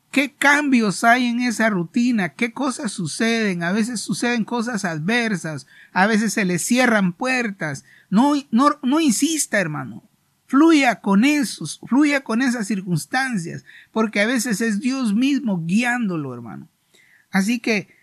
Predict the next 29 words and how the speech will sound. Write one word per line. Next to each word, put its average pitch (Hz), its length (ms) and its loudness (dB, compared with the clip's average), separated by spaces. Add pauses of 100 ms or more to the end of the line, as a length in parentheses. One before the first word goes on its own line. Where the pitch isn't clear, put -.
(240)
si 233 180 -2
nuestro 226 420 2
maestro 262 600 2
aprendió 220 560 0
obediencia 240 720 -2
por 185 180 -4
medio 247 340 0
del 233 80 -2
sufrimiento, 214 840 -2 (840)
¿qué 285 420 0
nos 196 320 0
hace 254 320 -2
a 226 60 0
nosotros 214 540 -4
pensar 226 600 -4 (360)
que 208 240 0
en 170 80 -2
nosotros 208 480 -2
va 196 60 2
a 180 40 0
ser 208 180 0
diferente? 214 640 -4 (160)
Hermanos, 233 520 0
si 220 160 -2
él 247 120 0
aprendió 220 840 -2
sufriendo, 208 800 0 (320)
nosotros 214 680 0
también 190 640 0